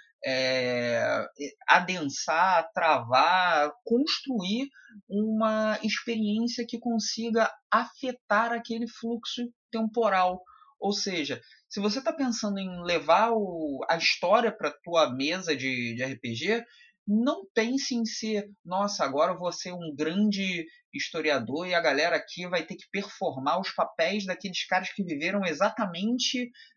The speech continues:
na Roma ou na Segunda Guerra Mundial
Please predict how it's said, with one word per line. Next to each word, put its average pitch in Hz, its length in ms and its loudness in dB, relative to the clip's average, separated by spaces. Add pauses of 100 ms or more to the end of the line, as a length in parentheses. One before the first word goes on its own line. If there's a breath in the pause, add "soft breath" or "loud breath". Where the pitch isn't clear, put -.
(120)
na 170 500 0
Roma 175 680 2
ou 151 400 2
na 147 100 -6
Segunda 151 260 -4
Guerra 147 180 -4
Mundial 156 800 4